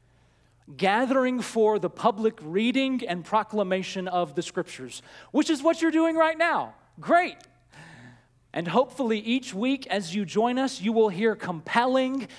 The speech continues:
biblically rich sermons that fix your mind and fill your heart with God's truth. And the second, the second most standard way for fixing our minds on God's word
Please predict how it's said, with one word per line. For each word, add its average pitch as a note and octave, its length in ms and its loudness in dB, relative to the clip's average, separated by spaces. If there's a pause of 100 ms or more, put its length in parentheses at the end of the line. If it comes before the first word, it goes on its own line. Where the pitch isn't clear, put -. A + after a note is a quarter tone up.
(260)
biblically A3 580 0
rich A#3 420 0
sermons F#3+ 520 -2
that E3+ 160 -8
fix - 480 -4
your C4+ 100 0
mind A#3+ 400 0
and D3 140 -6
fill A#3 320 2
your G3+ 220 0
heart D3+ 420 0 (500)
with F3 440 0 (200)
God's E3 380 -2
truth. - 640 -12 (1200)
And F#3 120 -2
the G3 80 -2
second, G#3+ 540 -2 (800)
the F3+ 100 -6
second C#4+ 440 0
most G#3+ 380 0
standard B3+ 540 -2
way F3 460 2 (260)
for D#3+ 140 -8
fixing B3+ 640 -2
our G#3 260 0
minds F#3+ 580 -2
on F#3 320 -2
God's F#3+ 380 0
word E3 420 0